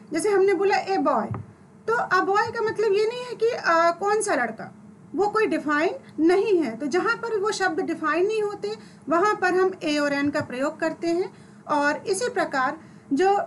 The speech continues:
definite articles है यानी निश्चित अग्र शब्द है द, उसका उपयोग हम वहाँ करते हैं जहाँ पर हमको वो शब्द के बारे में define हो जाता है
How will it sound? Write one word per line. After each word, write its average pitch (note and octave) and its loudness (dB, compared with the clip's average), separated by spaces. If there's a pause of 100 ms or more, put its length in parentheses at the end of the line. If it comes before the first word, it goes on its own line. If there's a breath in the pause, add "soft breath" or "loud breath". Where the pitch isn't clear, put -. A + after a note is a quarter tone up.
(180 loud breath)
definite F#4 0
articles D#4+ -2
है D4+ 0
यानी C#4+ -2
निश्चित E4 -2
अग्र D4+ -2
शब्द D4 -4
है C#4 -2
द, B3 -2 (320 loud breath)
उसका A4+ -2
उपयोग F#4+ 2
हम E4+ 2
वहाँ D#4+ 2
करते D#4+ -2
हैं F#4 2
जहाँ D#4+ 0
पर D#4 -2
हमको C#4 -6 (320 loud breath)
वो G4 0
शब्द F#4 -2
के D#4 -4
बारे C4 -2
में E4+ 0 (260 loud breath)
define D4+ 0
हो D4 -2
जाता C4+ -2
है D#4+ -4